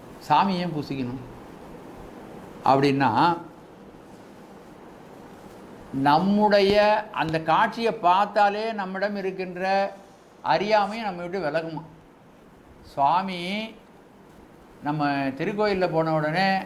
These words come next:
அங்க இருக்கின்ற சாமி திருநீர் பூசியிருந்தா, இப்பெல்லாம் நம்ம வெள்ளியில போட்டிருக்கிறோம், சாமிக்கு போட்டிருக்கிறோம். ஆ, பழங்காலத்துல திருநீரே பூசியிருப்பாங்க. பூசி, பூசி பொட்டு வச்சிருப்பாங்க, சந்தனம் வச்சு பொட்டு வச்சிருப்பாங்க. அந்த மாதிரியான திருக்கோலத்தை திருநீற்றோடு பார்த்தோம்னா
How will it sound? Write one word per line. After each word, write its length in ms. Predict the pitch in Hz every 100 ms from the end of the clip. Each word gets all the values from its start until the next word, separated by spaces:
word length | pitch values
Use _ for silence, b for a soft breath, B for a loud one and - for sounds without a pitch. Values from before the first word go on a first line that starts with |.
| -
அங்க 220 | 139 151
இருக்கின்ற 400 | 156 170 190 165
சாமி 380 | 151 151 160 202
திருநீர் 500 | 180 156 180 202 185
பூசியிருந்தா, 720 | 156 175 165 170 151 143 165 - - - -
இப்பெல்லாம் 340 | - 151 175 185
நம்ம 80 | 175
வெள்ளியில 380 | 160 185 190
போட்டிருக்கிறோம், 520 | 165 165 160 156 147 151 -
சாமிக்கு 300 | 147 160 143
போட்டிருக்கிறோம். 500 | 147 143 131 123 - - - - - - - - - -
ஆ, 180 | 131 123 120
பழங்காலத்துல 520 | 139 180 190 202 208
திருநீரே 420 | 185 196 208 208
பூசியிருப்பாங்க. 680 | 214 190 208 214 160 147 120 - - - - - - - - - -
பூசி, 340 | 180 190 190 165
பூசி 540 | 151 147 180 185 208
பொட்டு 420 | 208 - 175 214
வச்சிருப்பாங்க, 420 | 190 - 127 127 123 -
சந்தனம் 340 | 160 165 170
வச்சு 220 | 147 185
பொட்டு 260 | 208 151 147
வச்சிருப்பாங்க. 340 | 135 113 - - - - - B B B B B - -
அந்த 280 | 151 175
மாதிரியான 540 | 165 175 214 214 208 190
திருக்கோலத்தை 580 | 160 180 185 196 180 175
திருநீற்றோடு 600 | 151 175 190 190 185 190
பார்த்தோம்னா 1040 | 175 165 160 160 160 151 156 180 151 131